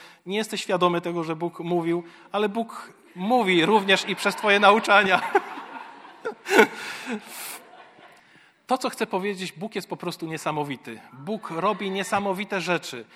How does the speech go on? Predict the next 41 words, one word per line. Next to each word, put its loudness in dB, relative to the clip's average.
Ja -2
nie -4
chcę -8
pokazywać -8
w -10
żaden -4
sposób -10
na -2
siebie, -6
e, -4
ale 0
chcę -6
was, 2
e, -6
zachęcić, -6
że -6
jest -4
więcej, -6
że, -4
że -4
Bóg -8
daje, -2
daje -2
więcej -6
pod -8
warunkiem, -4
że -4
jesteś -8
zdecydowany, -6
że, -6
że -4
chcesz -4
zrobić -8
krok, 0
że -6
chcesz -10
iść -8
po -6
prostu -6
za 0
Nim. -8